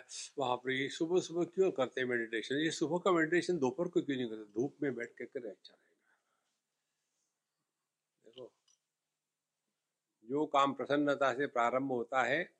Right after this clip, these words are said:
उसमें आपको कठिनाई कम आती है, और जिस काम के लिए प्रसन्नता नहीं होगी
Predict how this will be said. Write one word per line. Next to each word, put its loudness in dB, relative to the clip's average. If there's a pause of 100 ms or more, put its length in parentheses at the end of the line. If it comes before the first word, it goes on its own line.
(460)
उसमें 4
आपको 2
कठिनाई 0 (100)
कम 2
आती -2
है, -20 (1700)
और 0
जिस 4
काम 4
के -2
लिए 4
प्रसन्नता 0
नहीं 0
होगी 4